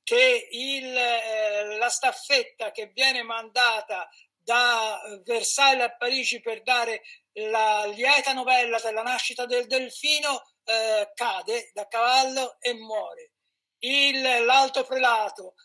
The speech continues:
che lo doveva battezzare mentre sale le scale del, della villa, del castello dove Luigi sedici doveva essere battezzato, muore d'infarto. Vengono per lui assoldate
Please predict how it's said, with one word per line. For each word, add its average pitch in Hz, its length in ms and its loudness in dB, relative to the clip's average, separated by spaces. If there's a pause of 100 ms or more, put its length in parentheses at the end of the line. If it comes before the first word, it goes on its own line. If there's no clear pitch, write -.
(140)
che 254 320 6
lo 240 120 -2
doveva 247 360 0
battezzare 247 800 0
mentre 233 320 -8
sale 269 320 0
le 240 140 -2
scale 226 720 0 (200)
del, 233 760 -2
della 220 240 -2
villa, 214 560 -4
del 202 240 -12
castello 196 840 -2
dove 208 540 0
Luigi 226 320 -6
sedici 233 460 2
doveva 208 300 -6
essere 226 300 -2
battezzato, 240 800 0 (240)
muore 247 260 2
d'infarto. 202 800 -8 (260)
Vengono 262 580 4
per 240 240 0
lui 277 500 -2
assoldate 240 1000 2